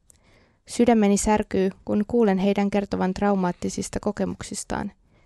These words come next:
hyväksikäytöstä ja väkivallasta. Rukoilkaa, että nuoret tytöt saisivat elää turvassa Jumalan ja lähimmäistensä rakastamina."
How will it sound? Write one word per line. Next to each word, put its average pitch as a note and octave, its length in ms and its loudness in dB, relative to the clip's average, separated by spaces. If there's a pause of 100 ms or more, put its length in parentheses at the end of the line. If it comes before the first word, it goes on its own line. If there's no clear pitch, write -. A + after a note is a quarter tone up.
(140)
hyväksikäytöstä G3 840 -2 (240)
ja G#3 100 2
väkivallasta. G3+ 760 -4 (1200)
Rukoilkaa, G3+ 680 4 (240)
että A3 220 0
nuoret A3+ 380 2
tytöt - 420 -4 (640)
saisivat G3+ 500 2
elää G#3 320 2
turvassa G#3+ 440 -2
Jumalan G3+ 460 2 (180)
ja G3 120 0
lähimmäistensä F#3+ 840 -2
rakastamina." A3 720 -8